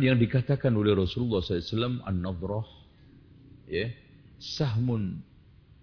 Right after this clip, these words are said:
masmumun min sihami iblis." Pandangan adalah seperti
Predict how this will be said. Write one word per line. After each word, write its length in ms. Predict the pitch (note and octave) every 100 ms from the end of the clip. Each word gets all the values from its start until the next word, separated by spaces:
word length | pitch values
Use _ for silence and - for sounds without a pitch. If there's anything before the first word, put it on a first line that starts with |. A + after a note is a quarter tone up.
| -
masmumun 960 | - G#2+ - G#2+ B2+ F3+ D3+ G#2 F2 D#2+ - -
min 240 | G#2 G2+ D#2+
sihami 640 | - F#2+ A2 A#2+ G2 F#2
iblis." 640 | E2+ G#2+ A2+ - - - - - - - - - - - - -
Pandangan 560 | B2 A2 C3 G2 F#2
adalah 400 | F2 E2+ E2 D#2+ - - - - - - - -
seperti 720 | - G2 - G#2 - F#2 D#2+